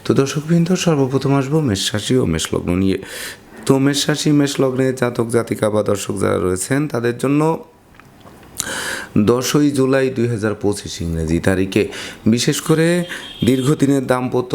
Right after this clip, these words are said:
পারিবারিক কলহ বিবাদের মীমাংসা ঘটবে। সেই সঙ্গে নতুন নতুন প্ল্যান প্রোগ্রাম বাস্তবায়নের দিকে ধাবিত হবে। হাতে থাকা প্রতিটা কাজ সহজে সম্পন্ন হবে। প্রেম, রোমান্স, বিনোদন,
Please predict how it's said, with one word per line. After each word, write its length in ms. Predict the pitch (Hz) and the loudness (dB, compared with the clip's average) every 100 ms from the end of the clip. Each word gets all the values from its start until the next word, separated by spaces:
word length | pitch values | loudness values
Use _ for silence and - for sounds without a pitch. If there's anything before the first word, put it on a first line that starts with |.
| 123 | 2
পারিবারিক 480 | 120 117 117 113 110 | 2 2 0 0 -2
কলহ 300 | 113 110 117 | -2 -2 -2
বিবাদের 420 | 107 104 107 110 | -2 0 0 0
মীমাংসা 500 | 104 101 98 101 98 | 0 0 -2 -2 -4
ঘটবে। 380 | 90 95 92 107 - - - - | -2 -2 2 2 0 -6 -12 -4
সেই 200 | - 139 | 2 2
সঙ্গে 300 | 147 143 139 | 4 4 4
নতুন 320 | 139 131 131 131 | 2 2 2 2
নতুন 280 | 127 127 127 | 2 0 0
প্ল্যান 260 | 123 120 120 | 0 -2 -2
প্রোগ্রাম 500 | 113 113 110 113 110 | 0 0 0 0 0
বাস্তবায়নের 640 | 107 104 - 98 95 92 90 | -2 -4 -4 -2 0 -2 -2
দিকে 260 | 90 98 | -2 0
ধাবিত 360 | 92 95 90 - | 0 0 0 0
হবে। 340 | 82 98 107 - - - - | 0 2 0 -2 -8 -14 -4
হাতে 240 | 123 147 | 0 0
থাকা 300 | 143 143 147 | 0 0 0
প্রতিটা 420 | 143 131 131 127 | 0 0 0 0
কাজ 240 | 123 127 113 | 0 -2 -4
সহজে 500 | - 113 110 101 110 | -4 -2 0 0 0
সম্পন্ন 500 | 104 113 101 90 80 | -2 -2 -2 -2 -2
হবে। 320 | 80 90 101 104 - - - - | -2 -2 0 -2 -4 -10 -8 0
প্রেম, 340 | 123 139 135 | 2 2 0
রোমান্স, 480 | 131 131 127 131 123 | 2 2 2 -2 -4
বিনোদন, 400 | 107 113 110 113 | -2 0 2 2